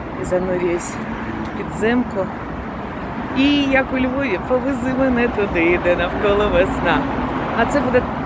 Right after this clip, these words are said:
електричка метро, яка повезе мене в центр великого міста.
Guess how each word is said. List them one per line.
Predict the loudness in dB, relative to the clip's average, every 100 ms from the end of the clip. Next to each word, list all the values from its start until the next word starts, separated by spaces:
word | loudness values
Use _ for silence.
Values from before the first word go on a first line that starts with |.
| -4 0
електричка | 0 2 2 0 2 0 0 -4 -6
метро, | -6 0 2 2 -2 -8 -8 -8 -8 -6 -4
яка | 0 0
повезе | 0 -2 2 4
мене | 4 0 -4
в | -6 -8 -6
центр | -2 -2 -2 -4 -6 -4
великого | -2 -2 -2 -2 -2
міста. | -2